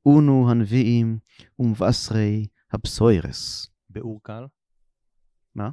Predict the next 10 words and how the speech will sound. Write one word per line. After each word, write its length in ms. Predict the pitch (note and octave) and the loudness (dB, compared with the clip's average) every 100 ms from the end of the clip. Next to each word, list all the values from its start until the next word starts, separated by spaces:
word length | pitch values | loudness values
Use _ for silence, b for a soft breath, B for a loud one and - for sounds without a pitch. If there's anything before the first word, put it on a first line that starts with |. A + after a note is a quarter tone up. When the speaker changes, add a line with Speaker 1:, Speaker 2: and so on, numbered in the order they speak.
| - | -8
Speaker 2:
באור 420 | A#2+ C3+ C3 A#2 | -6 -4 -4 -6
קל 200 | A2+ A#2 | -10 -10
של 140 | A#2+ C3 | -6 -4
Speaker 1:
באור 160 | B2 | -4
קל. 180 | A2+ G#2 | -4 -6
Speaker 2:
הבית 220 | G2+ G2 - | -6 -10 -4
Speaker 1:
אז, 140 | C3+ | -2
Speaker 2:
הזה. 120 | C3+ D3 C#3+ C#3+ C#3 C3+ C#3 | 2 2 4 4 2 2 2
Speaker 1:
אה, 60 | C3+ | 0
אנחנו 840 | C#3+ D#3 E3 D#3 D3+ C#3+ C#3 C3 | 0 0 -2 -2 0 -2 -2 -6